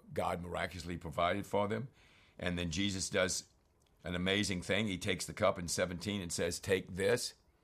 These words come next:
and divide it among you, for I will tell you I won't drink again of the fruit of the vine until the kingdom of God comes." So he takes the bread and gives thanks. "This is my body given for you. Do this in remembrance of me." And we do this, this to this very day. We still do this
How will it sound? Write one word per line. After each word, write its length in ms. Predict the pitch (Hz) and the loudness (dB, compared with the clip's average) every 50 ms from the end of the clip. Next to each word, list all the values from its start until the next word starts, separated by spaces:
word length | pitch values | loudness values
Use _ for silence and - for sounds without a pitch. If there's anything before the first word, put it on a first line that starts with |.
| _ _ _ _ - - - - - - - | _ _ _ _ -20 -20 -20 -20 -20 -16 -6
and 160 | - 92 95 | -2 -2 0
divide 320 | 85 87 87 95 95 95 95 | 2 6 8 10 10 8 8
it 80 | 92 | 4
among 280 | 90 87 92 92 98 107 | 0 2 2 2 2 2
you, 160 | 107 104 123 | 0 0 -2
for 180 | - - - 85 | -2 2 2 2
I 60 | 85 | 2
will 140 | 87 87 90 | 2 0 -4
tell 200 | - - - - | 2 2 4 4
you 160 | 107 98 92 | 4 4 2
I 60 | 85 | 2
won't 260 | 85 90 87 95 76 | 2 0 -2 -4 -4
drink 220 | 82 92 90 95 90 | -4 -4 -4 -4 -4
again 400 | 87 85 95 95 107 104 95 - - _ _ _ _ _ _ _ _ _ _ _ _ _ _ - | -4 -2 -2 -2 -2 -4 -4 -8 -10 _ _ _ _ _ _ _ _ _ _ _ _ _ _ 2
of 140 | - 85 80 | 2 2 2
the 80 | 87 | -2
fruit 240 | 80 - 104 101 98 | -2 0 0 2 2
of 40 | 92 | 0
the 60 | 92 | 2
vine 260 | 82 92 92 101 107 | 4 6 6 6 6
until 240 | 107 98 - - 98 | 4 2 0 -2 -4
the 80 | 82 87 | -4 -4
kingdom 320 | - - 101 104 107 104 | -4 -2 -2 0 0 0
of 140 | 104 92 82 | -2 -2 -2
God 320 | 104 101 95 95 87 - | 0 0 0 0 -2 -4
comes." 260 | - 67 62 65 71 | -6 -8 -6 -6 -6
So 160 | - - 85 80 | -6 -4 -4 -4
he 100 | 82 82 | -4 -4
takes 280 | - - 92 85 - | -2 -2 -2 -2 -4
the 80 | - 82 | -6 -6
bread 280 | 78 87 95 98 101 | -2 0 0 0 0
and 100 | 101 90 | 0 -2
gives 220 | 82 82 82 - - | -4 -4 -4 -4 -2
thanks. 460 | - - 90 101 117 - - - - - _ _ | 0 0 0 0 -2 -4 -8 -10 -12 -12 _ _
"This 200 | - 87 92 - | -6 -4 -4 -4
is 100 | 85 78 | -4 -2
my 160 | 80 90 90 | 0 0 0
body 300 | 90 80 92 95 95 95 | 2 4 6 6 6 4
given 280 | 87 82 98 101 107 104 | 2 -2 -2 -2 -2 -4
for 140 | - - 107 | -4 -2 -2
you. 100 | 110 113 | -2 -2
Do 160 | 92 90 90 | -2 -2 -4
this 180 | 92 92 - - | -2 -4 -4 -4
in 100 | 95 92 | -4 -4
remembrance 440 | 90 90 104 107 110 101 92 - | -2 -2 0 0 0 -2 -2 -4
of 100 | 92 90 | -4 -4
me." 140 | 90 98 101 | -4 -4 -4
And 100 | 98 95 | -4 -4
we 100 | 98 101 | -4 -4
do 120 | 92 107 104 | -4 -2 0
this, 320 | 101 104 104 98 - - - - _ | 0 0 0 -2 -4 -8 -10 -16 _
this 240 | 104 98 104 107 - | -2 0 0 0 -2
to 120 | - - 98 | -4 -6 -6
this 300 | 87 82 92 98 - - | -6 -6 -8 -8 -8 -4
very 280 | 98 98 95 98 104 | -2 0 0 0 0
day. 300 | 95 90 87 80 73 82 - _ _ | -2 -2 -4 -6 -8 -14 -18 _ _
We 120 | - 95 | -10 -8
still 280 | 87 - - 98 92 92 | -8 -6 -6 -6 -6 -6
do 160 | 85 85 76 | -8 -10 -12
this 300 | 62 - - - - - | -14 -14 -14 -14 -14 -14